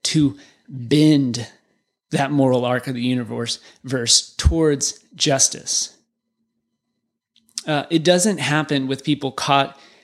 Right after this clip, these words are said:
in the net of, uh, God's grace, uh,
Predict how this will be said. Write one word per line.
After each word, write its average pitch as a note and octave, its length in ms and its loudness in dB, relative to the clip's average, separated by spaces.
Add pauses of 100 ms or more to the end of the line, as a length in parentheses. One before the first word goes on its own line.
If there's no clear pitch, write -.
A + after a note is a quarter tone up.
(160)
in C#3+ 380 2
the C#3 80 4
net C#3 240 2
of, A#2 220 -6 (100)
uh, - 160 -2
God's B2 340 0
grace, B2+ 560 -4 (460)
uh, C3 380 -10